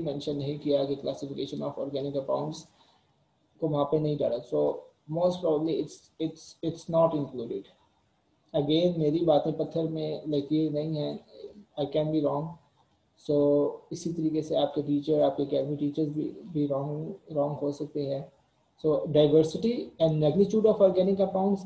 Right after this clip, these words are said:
it is included, because उसने वहाँ पे specifically वहाँ पे मेंशन किया। So cati-, catenation and isomerism, and this is all included। ठीक है जी, diversity and magnitude of organic compound, classification यहाँ पर नहीं दिखा। So that's most probably not included।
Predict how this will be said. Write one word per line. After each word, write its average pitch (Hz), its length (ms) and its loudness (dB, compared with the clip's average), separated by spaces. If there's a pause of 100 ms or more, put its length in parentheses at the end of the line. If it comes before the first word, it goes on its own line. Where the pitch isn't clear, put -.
it 175 160 0
is 160 80 2
included, 135 520 -2
because 151 240 0
उसने 156 180 -6
वहाँ 143 160 -2
पे 160 200 0
specifically 156 640 -4
वहाँ 143 120 -4
पे 143 140 0
मेंशन 143 320 -8
किया। 135 140 -4
So 147 180 -2 (100)
cati-, 165 560 -2
catenation 175 640 -2
and - 300 -8
isomerism, 175 580 0 (680)
and 147 260 -4
this 151 140 -6
is 160 100 -4
all 151 220 6
included। 135 440 -8 (840)
ठीक 185 120 0
है 196 60 2
जी, 185 120 6
diversity 151 680 2
and 151 160 -2
magnitude 160 400 0
of 156 160 0
organic 135 340 -4
compound, - 320 -10 (580)
classification 170 800 0
यहाँ 143 200 -2
पर 151 80 -2
नहीं 151 140 -2
दिखा। - 280 -12
So 156 260 -4
that's 143 240 2 (400)
most 175 180 0
probably 156 360 -2
not 131 160 -4
included। 135 260 -10